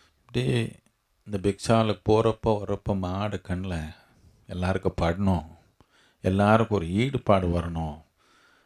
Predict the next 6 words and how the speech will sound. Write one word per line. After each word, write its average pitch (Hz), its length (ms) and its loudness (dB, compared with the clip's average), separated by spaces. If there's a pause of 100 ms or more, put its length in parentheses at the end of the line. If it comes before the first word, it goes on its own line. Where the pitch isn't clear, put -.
(120)
நம்ம 92 240 0 (1400)
அடிப்படையான 98 640 6
உயிருக்கு 101 380 6
உதவியா 101 360 6
இருக்கிற 101 320 2 (220)
ஜீவங்கள் 101 500 4